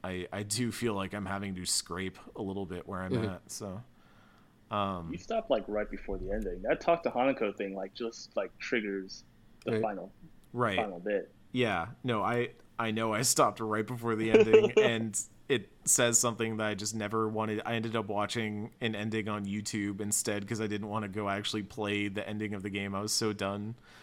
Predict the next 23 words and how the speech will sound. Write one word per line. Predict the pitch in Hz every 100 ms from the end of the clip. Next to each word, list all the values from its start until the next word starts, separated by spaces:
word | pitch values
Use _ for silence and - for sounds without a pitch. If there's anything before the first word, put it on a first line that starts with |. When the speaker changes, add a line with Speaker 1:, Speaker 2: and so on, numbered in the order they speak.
| - -
Speaker 1:
with | 113
Cyberpunk | 110 110 107 117 120 113
at | 117
that | 110 110
point. | - 120 113 - - - - - - - - - - - -
Uh, | 110 110 107 107 110 - -
so | - 117
I | 127
will | 143 156
actually | 165 - 165
play | - 170 165
it | 127 - 131 -
this | - 123 -
time. | 143 131 131 127
We'll | 120
see | 120 131 131 131 -
how | 120 120
that | 127 131
goes, | 117 113 113
and |
I | 113
gotta | 117 110
make | 104 113 120 -